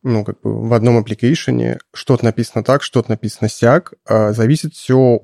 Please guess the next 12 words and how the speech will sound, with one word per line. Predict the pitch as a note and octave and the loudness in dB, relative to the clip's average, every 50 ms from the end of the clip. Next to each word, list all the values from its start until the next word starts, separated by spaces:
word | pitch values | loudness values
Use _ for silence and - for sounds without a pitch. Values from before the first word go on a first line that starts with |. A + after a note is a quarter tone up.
| _ | _
очень | - C#3 C#3 - - - A2 | 0 0 0 2 0 -4 -4
сильно | - - - C3+ B2 A#2+ A2 | -2 0 2 2 4 4 2
от | G2+ - - A2+ G#2+ G#2+ - _ - - _ _ _ _ - | 0 -2 -2 -2 -2 -4 -6 _ -20 -20 _ _ _ _ -8
задачи. | A2+ A2+ A#2 G#2 G#2+ A2+ B2+ E3+ F3+ - - A2 G#2+ G#2+ - - | -4 -2 -2 0 2 2 2 2 0 -2 -8 -8 -8 -8 -6 -4
WebAssembly | A#2 B2 B2+ B2+ B2+ - - - - C3+ D#3 E3 D3 C#3 B2 B2+ B2 A#2+ A#2 A2+ A2+ - _ - | 0 0 2 2 0 -2 -2 0 2 2 2 2 2 2 2 2 2 2 2 0 -2 -4 _ -20
хорош | - - - - B2 A#2+ B2 B2 A#2+ A2+ - - - - - _ - | -20 -8 0 2 4 4 6 4 4 2 0 -2 -14 -20 -20 _ -10
в | C#3 B2 | -4 -2
любом | A#2+ A#2+ B2 B2 C3 B2 A#2+ | 0 0 2 2 2 2 0
случае | A#2 - - G#2+ A#2 A#2 A2+ - - - G2 F#2 | -2 -6 -8 -4 -4 -4 -4 -6 -10 -14 -14 -14
во | - G#2+ G#2+ | -12 -14 -14
всякой | - - - G#2 G#2 - - G#2 G#2 G2+ G#2 A2 | -14 -10 -6 -6 -6 -6 -6 -8 -6 -6 -6 -8
математике | A#2 A2 - - A2+ A2+ A2+ - - B2 A#2 A#2+ C3 D#3 - - E3 - B2+ A#2+ B2 | -10 -12 -10 -6 -6 -6 -4 -2 0 0 2 2 2 2 0 -4 -6 -4 -4 -4 -4